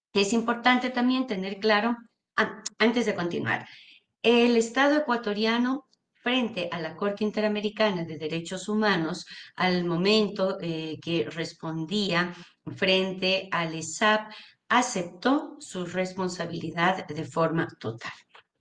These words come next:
Es importante tener claro que el derecho a la vida,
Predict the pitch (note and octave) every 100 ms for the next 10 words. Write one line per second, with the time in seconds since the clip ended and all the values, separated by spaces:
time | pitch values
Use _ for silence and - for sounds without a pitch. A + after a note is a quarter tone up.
0 | _ - A3 A#3+ A#3+ B3 C4+ C4 B3 A3+
1 | E3 F3 F3+ A3+ B3 A3 D3+ D3+ E3 E3+
2 | G#3+ G#3+ A3 A3+ A3 A3